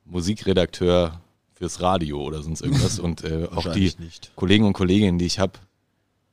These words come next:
Speaker 1: sehr, sehr bunt, bunte Mischung aus Leuten, die da irgendwie reingespült worden sind.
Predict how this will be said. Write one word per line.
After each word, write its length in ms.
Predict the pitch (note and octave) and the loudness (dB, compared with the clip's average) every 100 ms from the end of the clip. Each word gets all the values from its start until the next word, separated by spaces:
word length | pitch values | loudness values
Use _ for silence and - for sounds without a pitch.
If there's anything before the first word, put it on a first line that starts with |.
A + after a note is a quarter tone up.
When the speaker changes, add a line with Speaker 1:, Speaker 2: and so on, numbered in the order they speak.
| _ _ _ | _ _ _
Speaker 1:
sehr, 440 | D#2 F2 F#2+ F2 | -8 2 2 4
sehr 180 | E2 G#2 | 4 4
bunt, 420 | F2+ B2 - G2 - | 6 2 2 -8 0
bunte 260 | B2 A#2 F#2+ | 2 4 4
Mischung 360 | A2+ - F2+ | 4 4 0
aus 200 | E2 - | 0 -4
Leuten, 260 | E2+ F2 D2+ | -4 -4 -4
die 80 | D#2+ | -4
da 80 | |
irgendwie 220 | D2+ D2+ D#2 | -4 -6 -6
reingespült 500 | E2 D#2+ - D#2 D#2 | -8 -8 -10 -12 -8
worden 200 | D2+ D2 | -10 -10
sind. 200 | D2 | -16